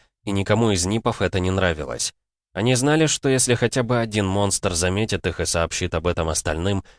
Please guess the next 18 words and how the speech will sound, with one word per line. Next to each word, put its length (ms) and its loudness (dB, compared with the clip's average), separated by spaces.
то, 120 0
скорее 320 2
всего, 300 0
придется 500 0
иметь 280 -2
дело 280 0
с 100 0
огромной 540 0
ордой. 500 -2
В 80 -2
результате 460 2
группа 300 2
двинулась 480 2
между 340 0
заснеженными 680 0
холмами 500 0
этого 320 0
биома, 480 2